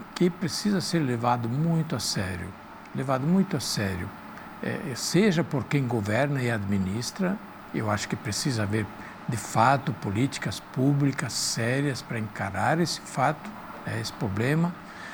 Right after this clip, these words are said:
mas também um problema de solidariedade humana, que precisa ser abraçado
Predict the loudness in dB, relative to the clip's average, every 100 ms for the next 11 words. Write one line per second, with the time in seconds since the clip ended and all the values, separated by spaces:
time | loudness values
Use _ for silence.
0 | -14 -14 2 4 4 6 8 8 6 4
1 | 2 2 4 4 4 4 4 2 2 4
2 | 4 2 0 2 2 2 2 2 0 0
3 | -6 -14 -18 -18 -18 -4 -2 0 0 0
4 | 2 2 2 2 4 2 -2 -10 -4 0
5 | 2 2 2 2 4 4 2 -2